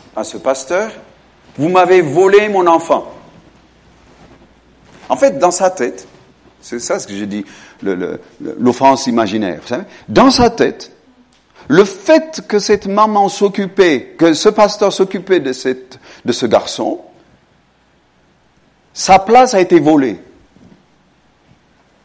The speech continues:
Elle dit, « Tu m'as volé mon fils. » Mais je dis, « Comment j'ai fait ? » Chaque être a une place dans le cœur d'un père, d'une mère. On ne peut pas voler ça.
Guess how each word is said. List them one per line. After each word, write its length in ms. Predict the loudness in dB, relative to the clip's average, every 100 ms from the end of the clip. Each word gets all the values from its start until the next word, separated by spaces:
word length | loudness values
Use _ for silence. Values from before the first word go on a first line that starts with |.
| _ _ _ _ _ _ _ _ _ 0
Elle 200 | 0 2
dit, « 220 | 0 0 -6 -20 -12
Tu 100 | -2
m'as 180 | 2 4
volé 600 | 6 6 8 6 4 0 -8 -20 -20 -8 2
mon 160 | 2
fils. » 560 | 4 0 0 -4 -8 -14 _ _ _ _ _ -20 _ _ _ -18
Mais 60 | -14
je 100 | -12
dis, « 100 | -12
Comment 240 | -6 -4
j'ai 140 | -4 -6
fait ? » 240 | -8 -10 -12 _ _ -20 -20 _ _ _ _ _ _
Chaque 440 | -6 -2 -2 -4 -6
être 300 | -6 -6 -12
a 40 |
une 140 | -12 -12
place 500 | -8 -8 -8 -12 -12
dans 140 | -10
le 120 | -10
cœur 260 | -10 -6 -6
d'un 160 | -6 -8
père, 320 | -6 -6 -6
d'une 220 | -6 -6
mère. 260 | -6 -10 -12
On 60 | -16
ne 40 |
peut 100 | -16
pas 220 | -10 -10 -8
voler 300 | -8 -8 -10
ça. 120 | -16